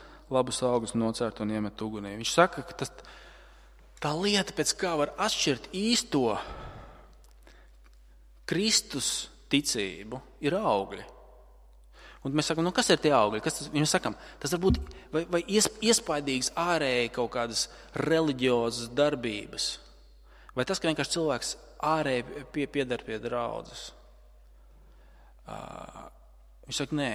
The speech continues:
tie, tie nav pa-, tie nav pareizie kriteriji. Viņš saka, tu, tu, jūs pazīsiet viņus pēc augļiem. Un kas tad ir tie augļi?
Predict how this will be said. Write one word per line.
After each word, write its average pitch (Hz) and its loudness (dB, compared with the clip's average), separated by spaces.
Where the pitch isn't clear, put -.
tie, 127 -10
tie 123 -4
nav 123 -2
pa-, - -14
tie 120 -4
nav 117 -4
pareizie 110 -8
kriteriji. 113 -14
Viņš - -8
saka, - -16
tu, 120 -10
tu, 120 -12
jūs 117 -12
pazīsiet 113 -10
viņus 107 -14
pēc - -10
augļiem. 107 -12
Un 143 0
kas 180 4
tad 160 4
ir 151 0
tie 147 2
augļi? 123 2